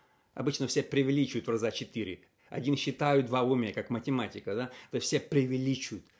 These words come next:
Мы хотим быть великими. Если бы сегодня мы считали,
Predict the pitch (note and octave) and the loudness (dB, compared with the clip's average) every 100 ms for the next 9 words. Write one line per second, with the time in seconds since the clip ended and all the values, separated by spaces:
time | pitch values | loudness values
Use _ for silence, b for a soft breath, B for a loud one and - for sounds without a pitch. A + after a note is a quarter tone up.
0 | - A2+ A2+ B2+ A2 A2 A2 A2 B2 A2+ | -8 -6 -6 -6 -4 -6 -4 -2 0 0
1 | F#2+ E2 B B B2 - B2 C3 C3 A#2+ | -4 -10 B B -6 -4 -2 2 2 2
2 | B2 - C3 C3 A#2 A2 | 0 -2 -4 -2 0 -2